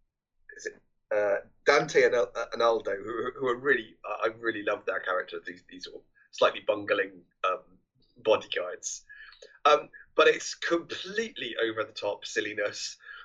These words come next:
There are, there are things like the, the whole thing, like, whenever somebody mentions the,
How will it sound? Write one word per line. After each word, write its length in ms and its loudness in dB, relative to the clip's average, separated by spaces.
There 160 8
are, 60 8
there 280 4
are 60 6
things 360 0
like 180 4
the, 180 -4
the 120 0
whole 240 0
thing, 180 -2
like, 200 -2
whenever 320 2
somebody 360 0
mentions 540 -2
the, 140 -6